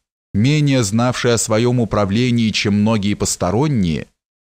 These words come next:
никогда не помышлявший о мерах исправления и, может быть, тут лишь впервые услышавший об этих ужасах? Уже только после заседания, когда большая часть членов разъехалась,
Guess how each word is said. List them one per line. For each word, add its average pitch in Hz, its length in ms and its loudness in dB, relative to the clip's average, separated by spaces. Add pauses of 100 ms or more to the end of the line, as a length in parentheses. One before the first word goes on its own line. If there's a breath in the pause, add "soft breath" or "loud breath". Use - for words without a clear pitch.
(140)
никогда 156 540 0
не 180 100 0
помышлявший 131 760 0
о 117 40 2
мерах 117 380 0
исправления 98 880 -2 (440)
и, 98 80 0
может 117 400 2
быть, 110 320 -4 (320)
тут 180 240 0
лишь 160 240 0
впервые 127 480 0
услышавший 123 920 -2 (160)
об 90 220 0
этих 104 340 -2
ужасах? - 640 -4 (1120)
Уже 135 380 2
только 139 320 0
после 135 380 -2
заседания, 120 880 0
когда 98 340 0
большая 113 520 0
часть 113 400 -2
членов 107 500 -2
разъехалась, 92 920 -4